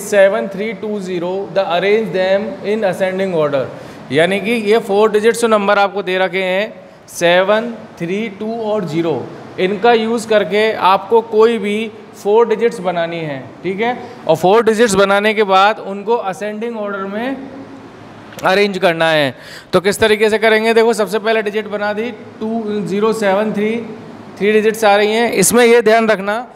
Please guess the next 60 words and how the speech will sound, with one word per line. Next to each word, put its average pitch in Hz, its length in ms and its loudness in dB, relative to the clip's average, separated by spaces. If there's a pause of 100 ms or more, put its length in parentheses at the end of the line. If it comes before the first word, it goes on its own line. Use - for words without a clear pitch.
(220)
कि 214 100 -8
आप 196 440 -2
कभी 202 220 2
भी 226 180 -2
कोई 226 280 4
डिजिट 202 340 2
इस 214 200 -4
तरीके 226 300 2
से 214 100 0
नहीं 220 140 0
बनाओगे 196 460 0
कि 247 140 -6
ज़ीरो 196 480 -2
टू 220 440 -4
सेवन 202 480 0
थ्री, 151 360 -4 (460)
तो 208 80 4
ये 214 220 4 (420)
फोर 214 200 4
डिजिट 233 240 0
डिजिट 220 260 -4
नहीं 220 180 -4
रहेगी, 208 360 -2
ये 233 60 -4
क्या 233 160 -2
हो 226 120 0
जाएगी? 233 540 -2 (120)
थ्री 208 200 -2
डिजिट 226 260 -4
की 214 120 -6
डिजिट 190 280 -4
हो 170 80 -2
जाएगी, 143 400 -2 (640)
क्योंकि 214 500 4 (220)
ज़ीरो 208 340 4
जब 240 180 4
स्टार्टिंग 226 420 0
वैल्यू 226 220 0
में 226 100 0
आ 214 120 4
जाता 208 280 2
है 233 120 4
तो 233 180 2
उसकी 226 240 0
कोई 226 160 4
वैल्यू 196 300 6
नहीं 220 140 4
होती, 202 280 2
but 202 180 2
अगर 196 220 4
ये 220 160 2
यहीं 208 180 2
बिटवीन 202 380 -2
में 220 140 2
आ 196 120 4
जाएगा 190 380 4
तो 220 120 4
इसकी 214 220 0
प्रॉपर 185 380 2
वैल्यू 196 420 4